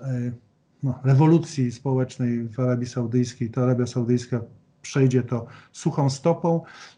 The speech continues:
Gorzej będzie z Rosją, tam z rewolucji społecznej nie będzie, bo Rosjanie potrafią zacisnąć pasa, ale ich potencjał jakby,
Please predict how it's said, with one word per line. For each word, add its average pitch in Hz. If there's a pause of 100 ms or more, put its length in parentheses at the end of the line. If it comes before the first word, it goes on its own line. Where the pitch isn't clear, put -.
Gorzej 139
będzie 131
z 123
Rosją, 160
tam 139
z -
rewolucji 135
społecznej 131
nie 165
będzie, 143
bo 123
Rosjanie 123
potrafią 131
zacisnąć 123
pasa, 180 (380)
ale 143
ich 139
potencjał 143
jakby, 127